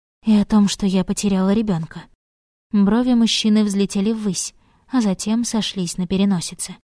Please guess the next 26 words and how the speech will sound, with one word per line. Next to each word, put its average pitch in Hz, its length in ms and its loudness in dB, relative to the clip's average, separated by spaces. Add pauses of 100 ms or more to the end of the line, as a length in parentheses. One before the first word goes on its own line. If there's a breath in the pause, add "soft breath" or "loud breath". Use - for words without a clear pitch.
(680)
«Миледи, 170 600 0
вы 165 180 -4
не 170 160 0
потеряли 185 600 0
ребёнка». 175 580 -4 (680)
Сердце 214 520 -2
пропустило 185 600 -2
удар, 180 380 -2 (360)
а 269 120 2
потом 202 480 2
Лорен 180 420 2
добавил: 196 480 -2 (580)
«Потому 170 440 0
что - 220 -6
его 165 520 0
у - 20 0
вас 175 300 -2
не 240 180 2
было». 156 280 -10 (880)
Мне 214 300 8
потребовалось 196 720 2
несколько 196 440 0
минут, 180 400 2 (280 soft breath)
чтобы 262 380 -2
переварить 196 540 0
услышанное. 175 720 -6